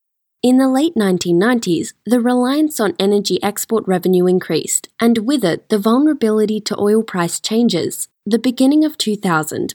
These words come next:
marked a structural break in Russia's economic history. The analysis shows links between oil prices and economic variables were insignificant from January nineteen ninety-three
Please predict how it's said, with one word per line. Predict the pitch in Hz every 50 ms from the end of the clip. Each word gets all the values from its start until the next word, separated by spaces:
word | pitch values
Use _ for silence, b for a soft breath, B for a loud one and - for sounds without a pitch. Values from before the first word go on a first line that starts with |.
| - -
marked | 202 214 214 214 214 -
a | 226
structural | 226 - - - 240 233 - - - 277 269 269 254
break | 233 - 190 175 165 165 - -
in | - 202 208 196
Russia's | 196 208 226 - - 269 254 -
economic | - 190 - - 185 175 165 165 156 156
history. | - - 226 220 - - - 156 135 - - - _ _ _ _ -
The | 208 240 240
analysis | 247 240 240 233 247 269 285 285 285 - 254 233 233
shows | - - - 190 185 180 - -
links | 170 156 156 - -
between | - - 208 - - 226 226 220 - -
oil | 220 240 262 269
prices | 262 - - - 180 180 - - 175 175 175 - _
and | - 240 233 - -
economic | 233 240 - 294 277 254 220 202 180 175
variables | 175 185 190 214 233 233 196 170 - - 143 139 - - - -
were | 196 214 214 -
insignificant | 233 240 262 262 - 302 269 240 202 180 170 - 165 - 165 156 - -
from | - - 202 214
January | 202 214 - 208 226 247 262 247 202 185 180 180 175
nineteen | 175 175 165 165 165 160 - 170 170
ninety-three | 170 165 165 170 170 - 185 - - - 254 240 185 156